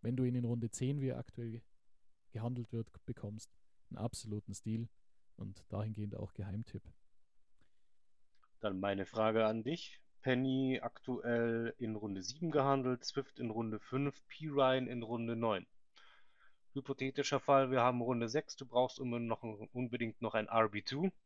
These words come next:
Speaker 2: Penny, Swift und P Ryan sind zu haben. Auf wen fällt die Wahl?
Speaker 1: Swift wäre in Runde sechs grenzwertig.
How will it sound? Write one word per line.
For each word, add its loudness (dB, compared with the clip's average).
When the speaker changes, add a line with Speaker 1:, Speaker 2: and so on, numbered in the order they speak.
Speaker 2:
Penny, 4
Swift -2
und -2
P -4
Ryan 4
sind -4
zu 2
haben. 4
Auf -8
wen 0
fällt -2
die -10
Wahl? -4
Speaker 1:
Swift 0
wäre 6
in 0
Runde 0
sechs -4
grenzwertig. -6